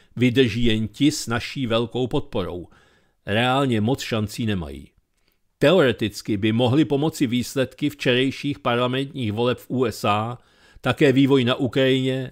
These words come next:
ale nečekejme zázraky, a zároveň nestahujme trenky před brodem.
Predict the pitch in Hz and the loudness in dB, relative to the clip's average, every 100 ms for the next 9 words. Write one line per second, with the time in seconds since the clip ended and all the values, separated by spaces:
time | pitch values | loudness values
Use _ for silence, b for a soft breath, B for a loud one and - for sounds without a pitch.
0 | - - 110 101 104 - 117 127 120 110 | -12 -4 0 0 -2 -2 -2 0 0 0
1 | 98 98 95 107 - 123 120 b b b | 0 -2 -2 -4 -4 -8 -8 b b b
2 | b - 113 131 143 160 170 147 - 185 | b -2 4 4 6 4 4 2 0 0
3 | 147 170 170 139 139 156 147 156 - 165 | 4 4 2 0 0 2 0 0 2 0
4 | 180 170 95 78 | 0 0 -2 -8